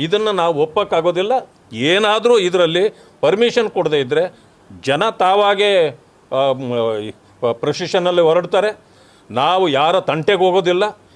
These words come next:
ನಾವು ನಮ್ಮ ಪದ್ಧತಿಯಂತೆ ನಾವು ಹೋಗ್ತೇವೆ. ಅದನ್ನು ಮೀರಿ ಏನಾದರೂ ಮಾಡಿದರೆ ಅದರ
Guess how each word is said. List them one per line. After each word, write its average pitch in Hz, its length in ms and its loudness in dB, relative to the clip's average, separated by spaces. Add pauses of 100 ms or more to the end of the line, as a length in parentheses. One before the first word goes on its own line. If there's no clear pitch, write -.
(180)
ನಾವು 170 380 2 (240)
ನಮ್ಮ 180 200 -2 (560)
ಪದ್ಧತಿಯಂತೆ 202 760 -2
ನಾವು 175 160 2
ಹೋಗ್ತೇವೆ. 175 360 0 (520)
ಅದನ್ನು 220 380 0 (100)
ಮೀರಿ 226 500 2 (140)
ಏನಾದರೂ 202 320 2
ಮಾಡಿದರೆ 208 420 2 (180)
ಅದರ 156 160 4